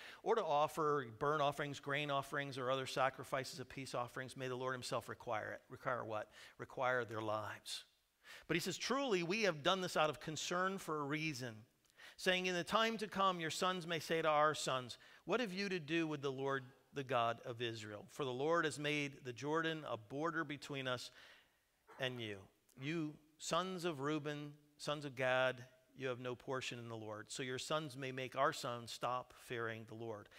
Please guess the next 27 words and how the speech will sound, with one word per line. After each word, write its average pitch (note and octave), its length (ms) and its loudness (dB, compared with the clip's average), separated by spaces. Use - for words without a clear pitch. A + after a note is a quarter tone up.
Therefore, C#3 540 4
for C#3 160 -4
this D#3+ 180 -4
reason, B2+ 320 -6
we E3 160 2
said, D#3 240 0
"Let's E3+ 180 -2
build D#3 240 0
an D3+ 100 0
altar, D#3+ 420 0
not G3 300 6
for G#3 120 4
burnt F#3 260 6
offerings D#3+ 420 4
or C#3 80 -2
sacrifice." A#2+ 840 2
Now D3 100 0
that G3 200 10
alone E3+ 640 6
would C#3+ 340 0
put G3+ 200 4
at F3+ 160 2
ease D3+ 720 -6
Phinehas C3 760 -2
and C#3+ 140 0
his D#3 200 0
concerns, - 840 -4